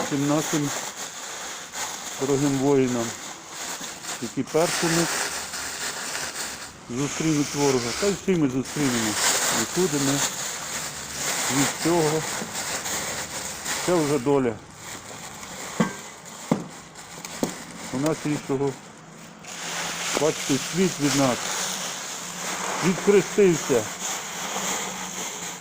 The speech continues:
Так, як від Ісуса Христа у свій час. Теж відхрестився.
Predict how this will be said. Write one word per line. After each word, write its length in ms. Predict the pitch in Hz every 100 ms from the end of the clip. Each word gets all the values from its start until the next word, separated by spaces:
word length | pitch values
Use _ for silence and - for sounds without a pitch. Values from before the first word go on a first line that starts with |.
| -
Так, 220 | 202 208
як 200 | 196 175
від 200 | 175 175
Ісуса 440 | 165 165 185 151 151
Христа 420 | - 151 - 160
у 120 | 139
свій 260 | 123 131 127 -
час. 180 | 123 107 180
Теж 100 | 185 165 123 113 113 139
відхрестився. 840 | 156 180 180 - 180 147 -